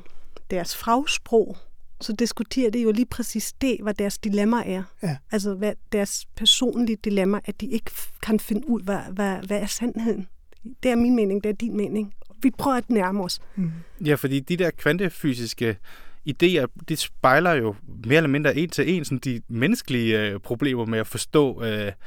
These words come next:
Speaker 3: hinanden,
Speaker 1: Ja.
Speaker 3: og, øh, og også at huske, hvad der skete, og hvad der er rigtigt og forkert. Og det,
Speaker 1: Ja.
Speaker 3: det er jo også det, vi prøver i, i den her serie her, er jo at, også at prøve at svømme rundt i nogle af de der sådan, øh, øh, filosofiske, øh, understrømme, som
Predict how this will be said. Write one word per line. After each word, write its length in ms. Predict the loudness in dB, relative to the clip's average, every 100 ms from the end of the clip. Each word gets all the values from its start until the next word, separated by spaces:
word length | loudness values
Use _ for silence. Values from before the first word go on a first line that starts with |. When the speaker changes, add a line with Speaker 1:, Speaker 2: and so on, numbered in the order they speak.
| -16 -14 -14 -14 -2 2
Speaker 3:
hinanden, 520 | 6 6 4 2 0 0
Speaker 1:
Ja. 260 | -2 0
Speaker 3:
og, 380 | 4 4 4 2
øh, 200 | -4 -4
og 100 | 0
også 280 | 2 2 0
at 60 |
huske, 440 | 0 -2 0 0 0 2
hvad 140 | 0
der 80 | 0
skete, 420 | -4 -2 0 0
og 60 | 0
hvad 100 | 0
der 60 |
er 60 | -2
rigtigt 260 | -2 -4
og 80 | -8
forkert. 340 | -8 0 0 0 -12 -14 -14 -14 -6 2
Og 100 | 8
det, 80 |
Speaker 1:
Ja. 80 | 8 6
Speaker 3:
det 60 | 6
er 40 |
jo 80 | 6
også 120 | 6 4
det, 80 |
vi 80 | 0
prøver 360 | 2 4 4 4
i, 160 | 0 -4 -8 -20 -20 -20 -20 -20 -8
i 120 | 0
den 240 | 4 6
her 160 | 4 2
serie 380 | 4 4 4 4
her, 140 | 2 -2 _ -20 -18 -16 -16 -16 -14
er 200 | 0 6
jo 140 | 8 10 8
at, 60 | 8
også 180 | 4 2
at 60 |
prøve 240 | 4 4 4
at 60 |
svømme 300 | 4 2 2
rundt 260 | 6 6 6
i 40 |
nogle 200 | 2 2
af 60 | 6
de 100 | 6
der 140 | 6
sådan, 220 | 4 4 6
øh, 320 | 6 6 4 2
øh, 420 | 2 2 0 2
filosofiske, 1000 | 4 6 6 4 2 2 4 6 6 4
øh, 60 | 0 -6 -14 -4
understrømme, 800 | 6 8 8 6 4 4 2 -2
som 320 | 2 2 2